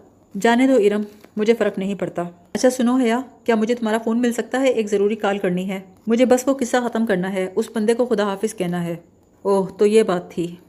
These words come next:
ارم نے جس کسی کو فون کرنا تھا اپنے گھر سے نہیں کر سکتی تھی، غالباً اس پر سختی بہت بڑھ گئی ہوگی۔ ٹھیک ہے ارم، مگر بہتر ہے تم میرا فون استعمال مت کرو۔ الہی بخش، ادھر آؤ۔ ڈرائیور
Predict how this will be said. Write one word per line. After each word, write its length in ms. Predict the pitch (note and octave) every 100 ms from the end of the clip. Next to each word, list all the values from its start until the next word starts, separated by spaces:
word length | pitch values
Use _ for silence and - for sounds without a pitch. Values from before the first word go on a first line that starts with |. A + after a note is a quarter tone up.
| _ -
ارم 280 | A3 A3+ A#3
نے 80 | A#3+
جس 200 | A3+ A3+
کسی 180 | A#3
کو 100 | A#3+
فون 220 | A#3+ A3 A3
کرنا 240 | F#3+ G3
تھا 160 | G#3+ A3+
اپنے 260 | G3 A3 G#3
گھر 100 | G3
سے 120 | G#3
نہیں 180 | G3+ A3+
کر 120 | A3+
سکتی 300 | A3+ G#3+ A3
تھی، 260 | A#3 A#3 - _ _ _
غالباً 360 | F#3+ G3+ G#3+ A3+
اس 100 | A3+
پر 80 | A#3+
سختی 300 | A3+ - A3+
بہت 180 | A3 G3+
بڑھ 140 | F#3+
گئی 120 | F#3+ G3
ہوگی۔ 260 | E3+ F3 F3 _ -
ٹھیک 320 | - C4+ C#4
ہے 140 | C#4+ A3+
ارم، 180 | A#3+ C4 - - -
مگر 260 | A3 B3
بہتر 280 | A#3 G#3+ B3
ہے 100 | C#4
تم 160 | C#4 A#3+
میرا 160 | A3
فون 200 | B3 A#3+
استعمال 280 | A#3 A#3 G#3
مت 200 | G3+ F#3
کرو۔ 240 | F3+ F3+ F#3 - -
الہی 260 | G#3 G#3 A#3+
بخش، 260 | C4+ C4+
ادھر 160 | A3 G3+
آؤ۔ 120 | F#3+ F3+ - _ -
ڈرائیور 300 | A3 A3